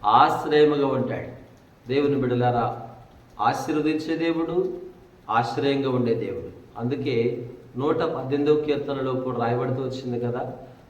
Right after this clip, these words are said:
"మనుషులను నమ్ముకొనుట కంటే యెహోవాను ఆశ్రయించుట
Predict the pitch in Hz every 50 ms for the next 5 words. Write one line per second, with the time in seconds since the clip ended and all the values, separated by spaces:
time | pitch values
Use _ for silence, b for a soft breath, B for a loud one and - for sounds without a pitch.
0 | - 123 123 123 131 143 165 180 180 180 180 170 160 160 147 135 131 139 151 151
1 | - 156 131 123 120 123 123 120 123 117 117 - 123 120 113 110 113 120 131 131
2 | 127 127 127 123 120 120 117 113 113 117 117 - - 120 117 117 117 - - -
3 | - 143